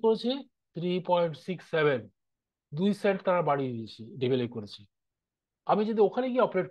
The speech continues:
করি, আমার কিন্তু এই রিস্কটা আর থাকবে না, আমার কিন্তু স্টেবল কারেন্সি কিন্তু, তাহলে আমি কিন্তু আমার প্রফিটটা যেটা চাইছি exactly ওটাই পাবো। তিন নম্বর হচ্ছে কর্পোরেট ট্যাক্স বেনিফিট। Again, very important discussion also,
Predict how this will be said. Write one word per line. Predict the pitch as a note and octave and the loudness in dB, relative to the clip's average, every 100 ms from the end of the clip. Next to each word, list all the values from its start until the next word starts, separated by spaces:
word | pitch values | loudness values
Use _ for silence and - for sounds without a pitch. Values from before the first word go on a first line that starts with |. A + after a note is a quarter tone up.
| D#3 | 0
করি, | C#3+ F#3 - | 0 0 2
আমার | D3+ E3 F#3+ F#3+ | 2 4 2 0
কিন্তু | F3+ G#3 G3+ - | -2 0 0 2
এই | F3+ F#3 | 4 4
রিস্কটা | E3+ - F3+ E3+ | 2 -2 0 2
আর | B3 - _ _ - | 0 -10 _ _ -10
থাকবে | C3 A#2+ C#3+ C3+ | -8 -4 -2 0
না, | E3 B2 - _ _ C3+ | 0 0 -4 _ _ -4
আমার | D#3 | -2
কিন্তু | F3+ F3+ - | -2 -4 2
স্টেবল | E3+ F#3+ G3+ E3+ | 6 8 8 4
কারেন্সি | C3 A2 - | 0 -4 -10
কিন্তু, | G#2 G#2 | -14 0
তাহলে | E3+ E3+ | 2 2
আমি | F#3 | 0
কিন্তু | F#3 F#3 | 0 0
আমার | E3+ | 0
প্রফিটটা | D#3+ - F#3+ F3 | -4 -2 -2 0
যেটা | E3+ E3+ | 0 6
চাইছি | E3+ E3+ G3+ | 4 6 2
exactly | C#3 D3+ F#3 A3 - _ | 2 2 2 -2 -6 _
ওটাই | B2 D3 C3 | 0 0 0
পাবো। | A2+ G2+ F#2+ _ _ _ _ _ _ _ - | -4 -6 -12 _ _ _ _ _ _ _ 4
তিন | A#3+ | 6
নম্বর | B3 B3 | 8 6
হচ্ছে | B3 A#3+ | 4 0
কর্পোরেট | - E3 D#3+ F3 F3 - | 4 4 4 2 0 0
ট্যাক্স | D3 - - B2 | -2 -2 -8 -8
বেনিফিট। | A#2 - G#2 - - _ _ _ _ _ _ - | -8 -12 -20 -20 -20 _ _ _ _ _ _ 0
Again, | A#3 A#3+ G#3+ | 4 4 4
very | G3+ F#3 | 2 0
important | F3 E3 D#3+ C#3+ - A#2 A#2 | 0 -2 -2 -10 -20 -20 -20
discussion | - B2 - A2 | -16 -16 -14 -18
also, | G2+ | -20